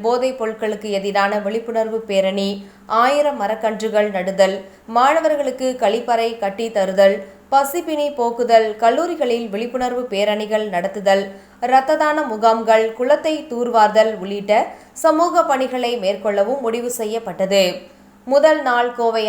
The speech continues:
அரசு மருத்துவமனை இருதவியல் துறைக்கு ரூபாய் பதினைந்தாயிரம் மதிப்புள்ள அலமாரி வழங்கப்பட்டு மருத்துவர்கள் கௌரவப்படுத்தப்பட்டனர். இரண்டாம் நாள் அரசு மருத்துவமனை மற்றும்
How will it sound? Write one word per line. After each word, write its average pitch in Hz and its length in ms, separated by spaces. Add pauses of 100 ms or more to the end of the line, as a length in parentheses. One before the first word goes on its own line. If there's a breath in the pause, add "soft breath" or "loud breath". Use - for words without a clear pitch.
அரசு 226 260
மருத்துவமனை 214 560 (100)
இருதவியல் 214 600
துறைக்கு 196 440 (360 loud breath)
ரூபாய் 294 520
பதினைந்தாயிரம் 269 760
மதிப்புள்ள 226 500 (160)
அலமாரி 226 400
வழங்கப்பட்டு 202 680 (160)
மருத்துவர்கள் 240 580 (120)
கௌரவப்படுத்தப்பட்டனர். 202 1200 (580 loud breath)
இரண்டாம் 311 520
நாள் 262 180 (160)
அரசு 247 280
மருத்துவமனை 220 540 (140)
மற்றும் 214 320